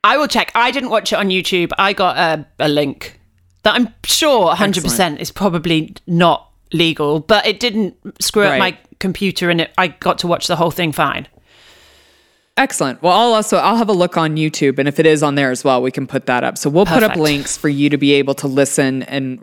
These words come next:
Speaker 2: watch and follow along. If you're in the U S, it's on Hulu. Um, so, you know, ask somebody to borrow their password so that you can watch it if you don't have it. Um, if you're a Verizon customer, you have it for free. So hop on that shit and take advantage of it.
Speaker 1: Get you.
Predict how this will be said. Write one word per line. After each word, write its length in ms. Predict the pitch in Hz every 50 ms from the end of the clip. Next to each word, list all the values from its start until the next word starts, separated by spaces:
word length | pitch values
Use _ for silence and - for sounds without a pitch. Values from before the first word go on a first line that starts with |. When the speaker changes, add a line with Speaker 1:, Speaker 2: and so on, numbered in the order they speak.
| - 131
Speaker 2:
watch 320 | 143 135 131 131 - -
and 200 | - 139 131 -
follow 240 | 139 131 127 127 127
along. 300 | 123 123 127 127 127 131 - - - -
If 140 | 156 - 196
you're 180 | 196 202 214
in 120 | 220 220 196
the 80 | 185
U 280 | 160 151 147 143 143 147
S, 300 | 151 151 156 - - 147
it's 120 | 135 -
on 200 | 151 139 131 127
Hulu. 680 | - - - 170 160 156 160 160 160 160 156 165 165 - - - - _ _ _ _ -
Um, 460 | 147 143 139 135 131 131 131 135 135 -
so, 380 | - - - 151 139 139 135
you 160 | 131 120 139 143
know, 260 | 131 120 123 135 139 -
ask 280 | 156 156 151 151 - -
somebody 280 | 160 147 143 147 143 139
to 60 | 139
borrow 220 | 139 139 139 135
their 140 | 131 139 131
password 600 | - - 151 143 143 - - 151 143 143 143 143
so 140 | - - 143
that 140 | 131 127 107
you 160 | 131 131 123
can 160 | - 139 131
watch 240 | 127 127 131 - -
it 80 | 131
if 100 | 135 -
you 80 | - 131
don't 200 | 135 131 107 -
have 260 | - 175 170 170 180
it. 200 | 185 185 185 185 - - - - _ _ _ -
Um, 180 | 151 147 143
if 140 | 131 147 -
you're 140 | 220 214 190
a 40 | 170
Verizon 560 | 160 165 147 147 156 180 214 226 202 156 131
customer, 380 | - 131 131 - - 147 147 151
you 160 | 156 165 165
have 180 | 156 160 160
it 80 | 165 127
for 140 | - - 151
free. 300 | - - 208 202 160 135
So 180 | - - 143
hop 240 | 139 - 170 170 -
on 160 | 190 185 175
that 200 | 170 185 202 208 -
shit 360 | - - 131 147 170 - _ _ _ _ - - -
and 80 | 156 156
take 180 | 170 165 160
advantage 380 | 180 156 180 185 196 196 170 -
of 140 | 120 123 123
it. 160 | 127 - - _ _ _ _ _ _ _ _ _ _
Speaker 1:
Get 200 | - 185 170 -
you. 420 | 170 175 196 247 294 233 - -